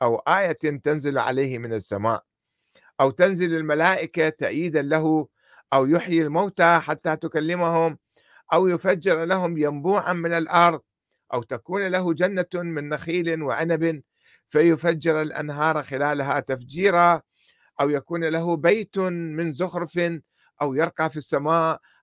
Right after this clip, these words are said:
أو ينزل عليهم كتابا يقرؤونه، أو يسقط السماء عليهم كسفا، أو يأتي بالله والملائكة قبيلا، كما كانوا يطلبون من قبل.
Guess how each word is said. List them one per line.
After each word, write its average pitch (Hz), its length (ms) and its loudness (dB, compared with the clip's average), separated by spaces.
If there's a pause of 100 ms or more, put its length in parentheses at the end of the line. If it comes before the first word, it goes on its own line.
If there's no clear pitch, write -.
(100)
أو 135 120 0
ينزل 156 440 0
عليهم 147 540 -2
كتابا 135 460 0
يقرؤونه، 110 840 -6 (560)
أو 127 120 4
يسقط 170 380 -2
السماء 143 460 -4
عليهم 131 520 -8
كسفا، 127 540 -6 (640)
أو 139 140 4
يأتي 170 320 -4
بالله 139 480 0
والملائكة 127 1040 -2 (320)
قبيلا، 131 640 6 (480)
كما 143 260 -2
كانوا 135 360 -4
يطلبون 127 640 -6
من 107 140 -8
قبل. 95 460 -2